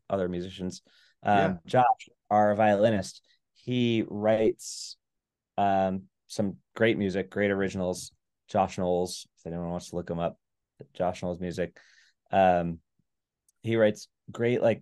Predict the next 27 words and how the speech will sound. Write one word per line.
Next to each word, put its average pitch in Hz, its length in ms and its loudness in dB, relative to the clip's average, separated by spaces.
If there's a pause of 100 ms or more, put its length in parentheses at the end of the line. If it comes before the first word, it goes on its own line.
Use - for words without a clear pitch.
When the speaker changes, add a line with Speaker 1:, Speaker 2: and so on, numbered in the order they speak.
Speaker 1:
violin-based, 107 1080 0 (1500)
I 104 40 -4
don't 104 100 0
wanna 101 160 -4
say, 92 280 -6 (640)
I 113 60 2
don't 120 100 6
wanna 104 100 2
say 120 120 -4
pop, 98 320 2
it's - 140 -8
poppier, 101 640 0
but, 98 160 0
like, 92 260 -2
you 107 60 -2
know, 95 120 0
it's - 280 -8 (340)
still 139 300 4
experimental 107 720 2
and 98 120 -4
electronic 98 760 -2
and 90 460 -4 (280)
really 95 400 -4 (440)
cool 107 380 0
stuff. 104 460 2 (600)
Um, 87 560 -2 (280)
I, 98 260 0